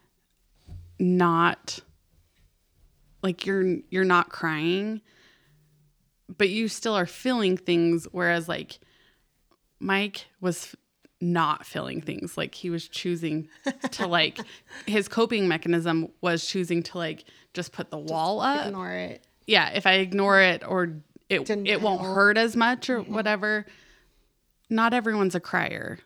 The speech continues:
Speaker 1: Like,
Speaker 2: That's true.
Speaker 1: I mean, I don't remember shedding a whole plethora of tears at your mom's funeral. It just isn't, but I'm not necessarily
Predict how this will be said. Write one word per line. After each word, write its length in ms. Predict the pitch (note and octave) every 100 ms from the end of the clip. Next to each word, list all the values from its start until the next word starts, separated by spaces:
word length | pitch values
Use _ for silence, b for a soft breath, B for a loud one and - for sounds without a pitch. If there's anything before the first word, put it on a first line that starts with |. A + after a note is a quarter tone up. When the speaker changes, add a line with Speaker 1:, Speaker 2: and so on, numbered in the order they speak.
| _ - -
Speaker 1:
Like, 400 | E3 D#3+ - - - _
Speaker 2:
That's 220 | - - -
true. 180 | A3+ - -
Speaker 1:
I 80 | G#3+
mean, 180 | A#3 A3
I 180 | - G3
don't 140 | G#3+
remember 380 | A#3 A3 G#3 G3
shedding 500 | F#3 F#3+ F3+ F3 E3+ - _ _ _ _
a 60 | F3+
whole 720 | - F#3 F3+ E3+ E3+ E3+ E3+ b b b b b b b _ -
plethora 420 | - F3+ F3 E3+
of 180 | D#3+ -
tears 480 | - E3+ D#3+ D3+ - -
at 120 | F3+
your 120 | F#3
mom's 360 | F3+ E3 D#3+ E3+
funeral. 640 | F#3 E3+ D#3 D#3 D#3+ - _ _ _ _
It 200 | - F#3+
just 260 | G3+ G3 -
isn't, 340 | G3 F#3 E3+ - -
but 100 | G3
I'm 160 | G3 F#3+
not 300 | F#3+ F3+ - _ _ _ _ _ _ _ -
necessarily 960 | F3+ E3+ F3 E3+ D#3+ D3+ - -